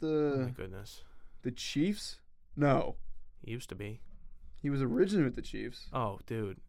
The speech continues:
Speaker 1: I have the
Speaker 2: No, he's still with the
Speaker 1: I have
Speaker 2: Oh, no, he's not.
Speaker 1: I have the L A Rams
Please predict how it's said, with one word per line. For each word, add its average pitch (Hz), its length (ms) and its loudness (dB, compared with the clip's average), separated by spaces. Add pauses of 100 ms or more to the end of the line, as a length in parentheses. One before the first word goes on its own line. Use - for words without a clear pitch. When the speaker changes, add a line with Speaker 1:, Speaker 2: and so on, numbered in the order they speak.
Speaker 1:
I 127 100 4
have 151 140 0
the 139 80 4
Speaker 2:
No, 254 160 12
he's 185 100 8
still 247 180 6
with - 200 2
the 233 340 12
Speaker 1:
I 156 140 6
have 160 120 12
Speaker 2:
Oh, 165 180 12
no, 156 200 10
he's 143 140 8
not. 135 280 6
Speaker 1:
I 170 60 4
have 185 220 -2
the 160 180 -4
L 156 180 4
A 143 100 4
Rams 123 640 -2